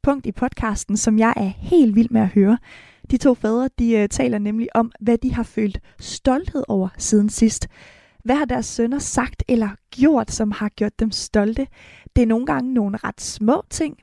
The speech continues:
men, øh, når Niklas og Magnus, de sådan rigtig åbner op for, hvorfor de bliver stolte af det, så er det altså, øh, meget rørende.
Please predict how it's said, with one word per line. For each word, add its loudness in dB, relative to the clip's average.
men, 2
øh, 2
når 2
Niklas 2
og 0
Magnus, 0
de 0
sådan 2
rigtig -4
åbner 2
op -2
for, 0
hvorfor 0
de -4
bliver -4
stolte 0
af 2
det, 0
så 0
er 6
det 4
altså, -2
øh, 2
meget 2
rørende. 4